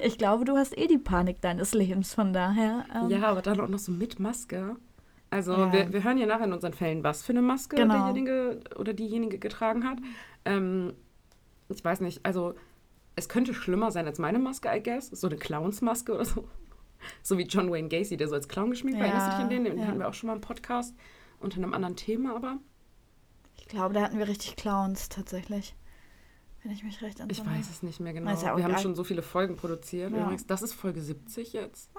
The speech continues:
Speaker 1: Hm,
Speaker 2: Mhm.
Speaker 1: siehst du mal.
Speaker 2: Ja, da
Speaker 1: Mutig.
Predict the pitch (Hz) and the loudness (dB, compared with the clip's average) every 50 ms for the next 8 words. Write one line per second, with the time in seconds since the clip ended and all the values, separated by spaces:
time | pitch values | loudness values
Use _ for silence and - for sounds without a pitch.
0 | 466 523 392 262 202 180 175 139 143 - - 190 170 156 151 147 151 175 165 151 | -6 0 2 2 2 2 0 -2 -2 -4 -6 -6 -6 -6 -6 -4 -4 -2 -2 -2
1 | 147 - 311 277 190 175 - 160 160 170 - - - - - - - - - - | -4 2 4 4 4 4 2 0 -2 -4 -8 -12 -18 -20 -20 -20 -20 -20 -20 -20
2 | - - - - _ - 175 175 175 170 170 175 - 196 190 180 | -20 -20 -20 -20 _ -10 -6 -4 -2 -2 -4 -4 -2 0 0 0